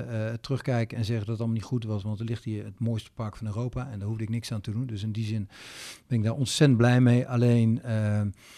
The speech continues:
kijk, als je ziet waar ergens in de kern, waar mensen heel erg, eh,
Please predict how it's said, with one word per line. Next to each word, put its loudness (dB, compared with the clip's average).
kijk, -4
als 0
je 0
ziet 6
waar 6
ergens 4
in 6
de 6
kern, 6
waar 6
mensen 4
heel 2
erg, -2
eh, 0